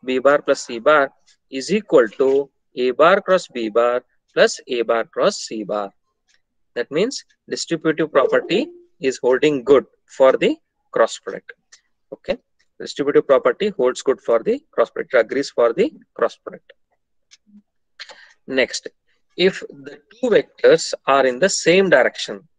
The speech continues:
what will be their cross product? Let us say A bar and B bar, these are the two vectors, they are in the same direction.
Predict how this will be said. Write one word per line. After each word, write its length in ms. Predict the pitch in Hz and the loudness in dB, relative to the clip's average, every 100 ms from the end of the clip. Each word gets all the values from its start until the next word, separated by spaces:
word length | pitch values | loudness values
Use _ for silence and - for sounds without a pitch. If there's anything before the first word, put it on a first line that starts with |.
| _ | _
what 240 | - 120 - | -4 -2 -2
will 180 | 143 131 | -8 -6
be 120 | 135 | -8
their 260 | 120 180 294 _ _ | 2 2 0 _ _
cross 300 | 120 107 - | -4 -4 -6
product? 360 | - 90 - - _ _ _ _ _ _ _ _ - _ _ _ _ _ _ _ _ | -18 -18 -20 -20 _ _ _ _ _ _ _ _ -20 _ _ _ _ _ _ _ _
Let 140 | 123 | 0
us 140 | 160 - | 2 2
say 240 | 175 175 - | 0 0 2
A 160 | 139 | 2
bar 240 | 131 156 165 | 6 4 4
and 220 | 170 139 | 0 -2
B 160 | 131 | -4
bar, 320 | 117 117 160 - _ _ _ _ _ | 2 2 2 -4 _ _ _ _ _
these 240 | 127 123 | -8 -2
are 120 | 127 | -2
the 80 | 147 | -2
two 240 | - 147 | -4 0
vectors, 480 | 135 107 - 160 - | 2 0 0 0 2
they 80 | 135 | 2
are 120 | 131 | 2
in 80 | 131 | 0
the 100 | 220 | -4
same 340 | - 214 214 | 2 4 4
direction. 500 | 185 127 113 - 101 | 4 4 2 -2 -12